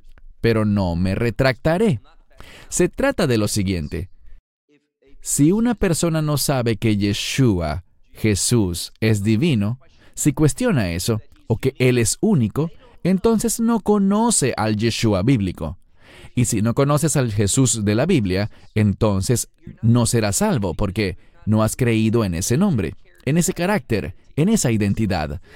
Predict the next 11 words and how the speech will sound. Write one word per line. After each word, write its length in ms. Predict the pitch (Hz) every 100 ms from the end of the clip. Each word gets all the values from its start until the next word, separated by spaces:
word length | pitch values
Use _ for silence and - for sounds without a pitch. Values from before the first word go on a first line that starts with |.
| - -
Así 180 | 117 -
que 100 | -
es 120 | 139
muy 160 | 139 151
importante 480 | 147 156 147 143 185
que 120 | 196
la 120 | 143
gente, 420 | - 123 107 101
para 300 | - 101 92
ser 280 | - 143 170
salva, 680 | - - 165 104 92 113